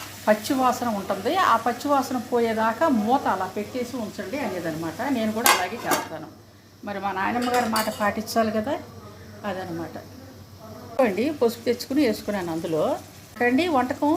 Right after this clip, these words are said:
చక్కగా చేసి క్లారిటీగా అన్నీ చూపించకపోతే ఏదో కోల్పోయినంత ఫీలింగ్ వస్తుందన్నమాట. అంటే వస్తుంది, వస్తుంది అంటే వస్తాం కాదు, నా మాట తీరు అలా ఉంటుందిలేండి. వస్తుంది ఏంటంటే అన్ని క్లారిటీగా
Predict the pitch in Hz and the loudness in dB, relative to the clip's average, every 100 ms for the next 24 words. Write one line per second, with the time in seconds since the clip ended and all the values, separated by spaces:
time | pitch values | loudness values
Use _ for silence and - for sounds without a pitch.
0 | 381 - 262 269 269 262 269 285 311 330 | 2 0 -2 0 -2 0 2 2 2 -2
1 | - 240 247 254 285 269 240 262 247 226 | 4 6 6 4 0 0 0 -4 -6 -8
2 | 214 214 220 214 269 392 339 220 190 - | -6 -6 -4 -4 -2 0 -2 -4 -6 -12
3 | - - 214 226 294 320 262 269 262 277 | -16 -4 4 6 6 4 4 4 2 0
4 | 262 247 247 247 220 254 262 302 226 190 | 0 -2 -2 -4 -2 2 4 4 2 0
5 | 202 190 165 156 139 151 - - - 196 | -4 -4 -4 -4 -4 -8 -2 -2 0 -2
6 | 220 220 208 208 - 285 233 - 214 202 | 0 2 2 0 0 0 0 -4 -4 -2
7 | - 269 269 277 269 269 277 - - 254 | 0 4 4 4 2 2 0 -2 -4 -4
8 | 202 170 185 330 381 - - - 208 214 | -2 -4 -4 0 0 -2 -10 -10 -2 0
9 | 208 202 233 240 240 180 170 165 170 190 | 2 0 0 -2 -2 0 0 -2 -2 -4
10 | 175 156 160 180 311 392 - - - - | -4 -4 -4 -4 -4 -6 -14 -16 -8 -2
11 | 226 254 226 - - 254 277 269 247 208 | 0 0 -2 -2 0 0 0 0 0 2
12 | 285 302 233 - - 262 | 0 2 0 0 -2 -6